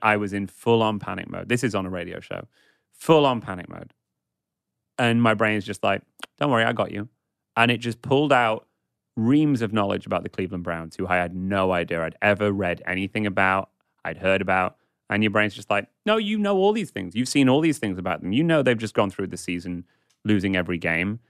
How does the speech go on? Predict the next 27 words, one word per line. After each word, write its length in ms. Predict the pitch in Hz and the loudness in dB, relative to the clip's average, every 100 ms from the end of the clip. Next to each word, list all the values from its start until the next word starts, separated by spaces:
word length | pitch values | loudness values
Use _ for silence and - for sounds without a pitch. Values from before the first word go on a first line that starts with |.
| _ _ | _ _
and 140 | 104 113 | 0 4
you 100 | 117 | 6
know 240 | 110 107 | 6 4
this 160 | 101 98 | 4 0
player's 400 | - 92 90 90 | -2 0 2 0
name." 240 | 92 92 - | -2 -4 -2
I 60 | 120 | 0
couldn't 220 | 160 131 | 2 2
tell 140 | - 117 | 2 2
you 40 | |
those 180 | 98 85 | 2 0
things 220 | - - | -8 -10
now. 200 | - - _ _ _ _ _ - | -12 -12 _ _ _ _ _ -2
Um, 440 | 98 95 92 92 - _ _ _ _ _ _ _ _ - | 2 2 0 -4 -10 _ _ _ _ _ _ _ _ -2
and 320 | 120 123 127 - _ 95 | 2 4 2 -2 _ 0
I 80 | |
guess 320 | 101 90 101 - | 2 2 -2 -2
that, 300 | 107 113 - _ - | -2 -2 -4 _ -8
you 60 | 107 | -4
know, 200 | 110 120 _ - | -4 -6 _ -4
in 160 | 107 | 0
the 60 | 104 | 2
months 280 | 104 110 - | 2 -2 -4
preceding 460 | 123 - 101 92 | -8 -4 -4 -4
that, 160 | 104 - | -4 -4
I 180 | 101 98 | -4 -2
had 280 | 98 104 | 0 -2